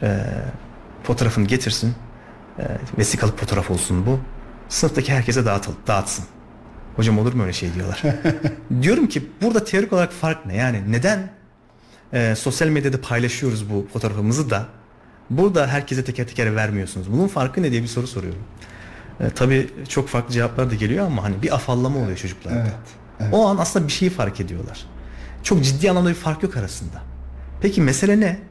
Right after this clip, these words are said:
Speaker 1: Özne aslında şunu görüyorsunuz. Herkes bunu yapıyor çünkü. Orası bunun yapıldığı bir yer çünkü.
Speaker 2: Hmm.
Speaker 1: Ha, bu, orada içselleştiriyorsun bunu artık. Yani orada yaptığın şeyi sorgulamamaya başlıyorsun.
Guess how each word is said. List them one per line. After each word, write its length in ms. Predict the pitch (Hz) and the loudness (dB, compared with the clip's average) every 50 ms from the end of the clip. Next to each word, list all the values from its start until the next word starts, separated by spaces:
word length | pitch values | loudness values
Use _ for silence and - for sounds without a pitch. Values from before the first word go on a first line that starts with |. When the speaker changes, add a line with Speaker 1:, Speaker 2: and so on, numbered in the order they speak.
| - - | -6 0
Speaker 1:
Özne 320 | 131 147 151 147 170 196 | 0 2 2 4 2 2
aslında 440 | 190 151 127 - - - 101 117 156 | 2 0 -2 -4 -4 -4 -4 -4 -4
şunu 220 | 165 - 175 170 | -2 0 0 2
görüyorsunuz. 520 | 143 117 101 95 - - - 101 - - - - - - - - - - - - - - - - - - - - - - | 2 0 0 -2 -4 -6 -10 -12 -12 -14 -18 -18 -20 -20 -20 -20 -20 -18 -18 -20 -20 -20 -20 -20 -20 -18 -18 -16 -8 -2
Herkes 400 | - 175 185 185 180 143 123 113 | 0 0 2 2 2 0 2 0
bunu 80 | 113 104 | 0 -2
yapıyor 260 | 98 90 - 90 85 - | -2 -4 -6 -8 -8 -8
çünkü. 220 | - 85 - - - - - - - - - - - - - - - | -8 -10 -12 -12 -14 -18 -18 -20 -20 -20 -20 -20 -20 -20 -20 -4 0
Orası 360 | - 170 190 180 185 202 165 | 4 4 6 6 6 4 4
bunun 120 | 143 151 185 | 6 6 6
yapıldığı 520 | 202 180 131 - 123 107 98 101 98 90 | 6 4 4 2 -2 -2 -2 -2 -4 -2
bir 60 | 92 | -2
yer 160 | 92 90 87 87 | -4 -4 -4 -4
çünkü. 340 | 135 131 123 117 110 107 | -4 -4 -4 -2 -4 -4
Speaker 2:
Hmm. 80 | 101 101 107 110 - - - - - - - - - | -6 -8 -8 -10 -14 -18 -20 -20 -20 -20 -20 -16 -10
Speaker 1:
Ha, 80 | - - | -6 -4
bu, 100 | 123 127 | -2 0
orada 240 | 127 151 175 190 - | 2 4 4 4 2
içselleştiriyorsun 880 | - - - - 147 135 135 139 135 - 151 156 160 139 - 104 90 90 | 0 -2 -2 0 2 2 2 0 -2 -2 -2 -2 -2 -2 -2 -2 -2 -2
bunu 100 | 90 90 | -4 -4
artık. 300 | 92 90 92 - - - | -6 -8 -10 -8 -4 0
Yani 140 | 117 117 - | 0 0 2
orada 240 | 131 131 143 139 139 | 2 2 2 4 2
yaptığın 380 | 127 123 123 - - 151 170 165 | 2 0 -2 -2 -2 0 0 0
şeyi 180 | - - 156 156 | 0 0 -2 0
sorgulamamaya 600 | - 120 110 107 113 123 131 123 117 101 90 90 | 0 0 0 2 0 0 0 0 0 -2 -2 -4
başlıyorsun. 480 | 90 90 - - - - - - - | -6 -10 -10 -14 -16 -16 -16 -16 -16